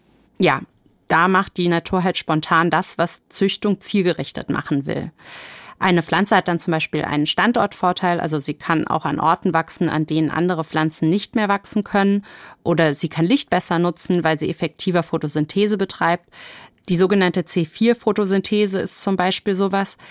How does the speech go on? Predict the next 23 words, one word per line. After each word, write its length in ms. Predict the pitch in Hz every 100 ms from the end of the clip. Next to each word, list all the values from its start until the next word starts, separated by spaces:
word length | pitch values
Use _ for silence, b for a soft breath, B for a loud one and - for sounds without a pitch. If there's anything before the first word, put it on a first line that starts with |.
| B B B B
Die 80 | 190
ist 160 | 185 -
während 220 | 180 185
der 80 | 185
Evolution 720 | 180 175 170 - 180 185 180 - -
häufiger 560 | 185 - 208 180 -
unabhängig 500 | 226 247 170 165 151
voneinander 540 | - 156 156 156 160 151
entstanden. 640 | 160 - 165 170 214 220 B B B B
Und 240 | 190 170 -
die 220 | - 196 190
machen 240 | 185 202
zum 160 | - 170
Beispiel 560 | 165 160 - 175 170
Mais 380 | - 170 196 202
und 160 | - 175
Zuckerrohr 720 | 240 214 180 160 165 175 -
und 200 | 175 - _ _ -
können 500 | 190 185 190 - -
so 360 | 180 185 208 - _
eben 220 | 196 185
an 160 | 175
sehr 360 | 160 180 190 -